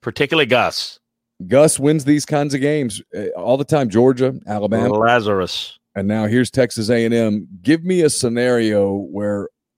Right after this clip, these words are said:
Speaker 2: Auburn beats Texas A and M Saturday.
Speaker 1: It's a lot better scenario than people might think. I think A and M's gonna win it, but, you know, you just mentioned it. Um, first of all, the scenario is that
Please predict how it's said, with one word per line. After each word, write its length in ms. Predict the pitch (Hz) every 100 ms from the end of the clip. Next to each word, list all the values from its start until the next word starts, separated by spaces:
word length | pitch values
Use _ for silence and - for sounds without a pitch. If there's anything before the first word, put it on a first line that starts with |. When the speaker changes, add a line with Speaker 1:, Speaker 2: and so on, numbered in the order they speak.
| _ _ -
Speaker 2:
Auburn 560 | 117 123 117 113 110 - _ _ _ 80
beats 300 | 101 113 -
Texas 380 | - 107 - 95
A 60 | 98
and 200 | 90 90
M 80 |
Saturday. 420 | 87 80 82 87 123
Speaker 1:
It's 240 | 165 -
a 80 | 170
lot 480 | 147 165 180 - 120
better 280 | 147 151 139
scenario 640 | - 127 127 135 127 120
than 220 | 107 107
people 320 | - 120 107 104
might 260 | 104 92
think. 320 | - 113 92
I 100 | 101
think 260 | 98 131 131
A 120 | 131
and 100 | 127
M's 220 | 127 110
gonna 200 | - 101
win 240 | 90 104 120
it, 160 | 135 - _ _ _ _ _ _ 104 104
but, 320 | 120 113 - _ _ _ _ _ _ _ _ _ - _
you 160 | 135 127
know, 220 | 117 98 _ _ _ -
you 440 | 95 131 123 151
just 360 | 120 131 131 110
mentioned 460 | 113 113 - 98
it. 180 | 85 - - _ _ 110
Um, 540 | 107 101 95 92 90 _ _ - _ _ _ _ _ _ _ -
first 280 | 156 151
of 120 | 131 113
all, 340 | 110 107 -
the 180 | 92 113
scenario 640 | - 117 117 143 135 117 107
is 160 | 98
that 360 | 101 98 98